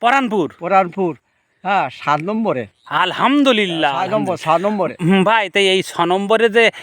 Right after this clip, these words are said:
Speaker 1: এই সুন্দর ধানের অবস্থা খুব ভালো হয়েছে, শস্য দিচ্ছে, শস্যে কি কোনো চাষবাস করা লাগছে এখন?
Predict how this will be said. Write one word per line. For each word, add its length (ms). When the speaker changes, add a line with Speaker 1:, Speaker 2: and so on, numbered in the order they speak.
Speaker 1:
এই 160
সুন্দর 460
ধানের 340
অবস্থা 340
খুব 200
ভালো 280
হয়েছে, 460
শস্য 440
দিচ্ছে, 280
শস্যে 360
কি 100
কোনো 200
চাষবাস 440
করা 180
লাগছে 340
এখন? 220